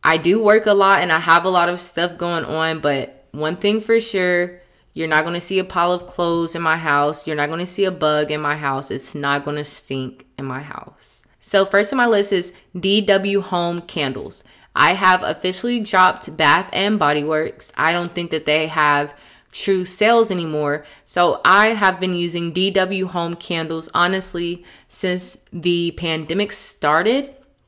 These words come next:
Probably a little bit before the pandemic, but you can purchase them on the D W Home website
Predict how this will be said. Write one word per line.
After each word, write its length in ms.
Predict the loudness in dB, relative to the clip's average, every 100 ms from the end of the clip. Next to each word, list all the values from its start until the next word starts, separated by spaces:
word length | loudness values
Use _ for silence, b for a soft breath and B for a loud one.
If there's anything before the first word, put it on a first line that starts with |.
| _ _ _ _ _
Probably 340 | -12 -6 -2 -2
a 80 | -2
little 220 | -4 -4
bit 160 | -4
before 400 | -4 -6 -4 -6
the 80 | -6
pandemic, 600 | -8 -8 -6 -6 -6 -8
but 120 | -6
you 100 | -4
can 160 | -4 -4
purchase 400 | -2 -2 -2 -6
them 380 | -8 -6 -6 -8 B B B
on 300 | -4 -2 -2
the 100 | -2
D 240 | -2 -2 -2
W 320 | -2 -2 -4
Home 300 | -4 -6 -2
website 640 | 0 0 0 2 2 0